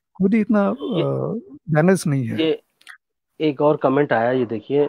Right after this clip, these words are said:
Speaker 2: मेरा ये सोचना है कि गुरु के पास शागिर्द को तालीम और discipline मिलती है, लेकिन अच्छे बुरे का तजुर्बा बाहर जाकर ही मिलता है। अ,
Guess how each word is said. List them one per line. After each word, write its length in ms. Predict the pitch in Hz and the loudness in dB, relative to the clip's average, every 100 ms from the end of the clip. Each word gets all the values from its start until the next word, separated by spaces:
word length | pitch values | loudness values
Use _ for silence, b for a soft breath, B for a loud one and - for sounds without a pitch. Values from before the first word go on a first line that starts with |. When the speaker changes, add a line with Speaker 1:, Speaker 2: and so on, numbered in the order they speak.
| - 127 | -2 0
Speaker 2:
मेरा 140 | 127 | 2
ये 140 | 139 | 2
सोचना 400 | 127 127 120 151 | 2 -2 -2 -2
है 240 | 139 156 160 | 2 2 0
कि 160 | 143 | -4
गुरु 380 | 117 120 127 139 | -4 -2 0 -2
के 120 | 135 | -2
पास 360 | 143 117 117 127 | -2 4 4 2
शागिर्द 440 | - 110 107 123 | 0 0 2 0
को 140 | - 117 | 0 -2
तालीम 500 | - 110 117 139 156 | 2 2 6 4 4
और 180 | 127 117 | 2 0
discipline 520 | 120 - 151 151 156 | 0 0 2 4 4
मिलती 340 | 123 113 120 | 2 -2 -6
है, 200 | 101 92 _ b b b _ | -8 -10 _ b b b _
लेकिन 360 | 143 156 190 175 | 2 4 4 0
अच्छे 340 | 147 - 214 185 | -4 0 2 4
बुरे 340 | 147 160 170 | 4 4 2
का 140 | 165 156 | 2 0
तजुर्बा 600 | 127 117 127 139 143 143 | 0 -2 0 2 4 2
बाहर 340 | 117 120 127 | 0 -2 -2
जाकर 420 | 113 113 - 143 | -4 -6 -4 -4
ही 120 | 131 | -2
मिलता 400 | 135 123 117 131 | -2 -2 -2 -2
है। 140 | 127 165 - _ _ _ _ _ _ - | 0 -2 -8 _ _ _ _ _ _ -4
अ, 500 | 135 135 131 131 | 2 4 6 4